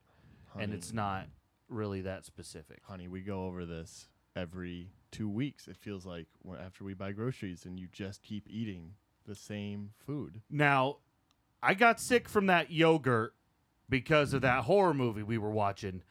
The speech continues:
Speaker 1: not because the yogurt expired, uh, right after nine eleven.
Speaker 2: Yep, yep. And it was twenty twelve when you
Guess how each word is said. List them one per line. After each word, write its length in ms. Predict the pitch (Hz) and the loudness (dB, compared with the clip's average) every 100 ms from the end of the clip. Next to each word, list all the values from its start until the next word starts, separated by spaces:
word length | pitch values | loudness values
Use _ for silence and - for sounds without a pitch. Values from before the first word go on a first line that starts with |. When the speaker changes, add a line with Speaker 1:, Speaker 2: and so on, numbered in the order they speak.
| _ _ | _ _
Speaker 1:
not 300 | 95 120 147 | 0 2 2
because 500 | 156 - 165 160 - | -2 2 4 4 0
the 100 | - | -4
yogurt 380 | 143 156 165 127 | 4 4 4 2
expired, 600 | 110 - - 110 110 117 - _ _ _ - - | 0 -6 -2 2 2 0 -4 _ _ _ -20 -6
uh, 240 | 110 107 107 | 0 0 4
right 200 | 120 120 | 4 4
after 240 | 113 127 | 2 0
nine 200 | 117 117 | 2 2
eleven. 360 | 127 127 92 92 - _ _ _ 113 | 2 2 0 -8 -16 _ _ _ -18
Speaker 2:
Yep, 260 | 104 117 151 _ _ | -16 -14 -16 _ _
yep. 340 | 113 104 110 - _ 104 | -20 -18 -16 -18 _ -20
And 160 | 95 95 - | -18 -20 -20
it 80 | 92 | -16
was 260 | 95 98 - | -14 -14 -12
twenty 300 | 113 117 135 | -8 -6 -4
twelve 540 | - 175 131 107 170 - _ - | -2 -2 -2 -4 -10 -16 _ -8
when 120 | 165 | -4
you 100 | 147 | -4